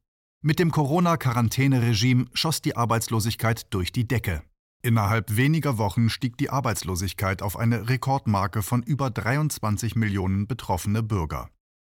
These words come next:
Valide Zahlen über Firmenpleiten und Privatinsolvenzen sind augenblicklich nicht zu finden. Aber irgendwo müssen ja die siebzehn Millionen neuen Arbeitslosen wohl herkommen.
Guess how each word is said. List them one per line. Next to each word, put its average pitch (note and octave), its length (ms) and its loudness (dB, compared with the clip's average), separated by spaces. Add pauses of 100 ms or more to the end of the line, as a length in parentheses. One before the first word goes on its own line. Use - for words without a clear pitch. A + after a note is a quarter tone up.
(240)
Valide A2+ 380 4
Zahlen B2 400 2
über G#2+ 180 0
Firmenpleiten C3 800 2
und G2+ 220 -2
Privatinsolvenzen A2+ 960 2
sind C#3+ 260 -2
augenblicklich A2 600 -2
nicht F#2+ 200 -2
zu A#2 120 -4
finden. E2+ 460 -2 (420)
Aber D#3 240 -2
irgendwo A2+ 500 2
müssen A#2+ 300 4
ja C3 160 2
die E3 100 0
siebzehn A#2+ 400 0
Millionen A#2+ 540 2
neuen F#2 320 0
Arbeitslosen A2+ 640 0
wohl D#3 140 0
herkommen. D#2+ 560 0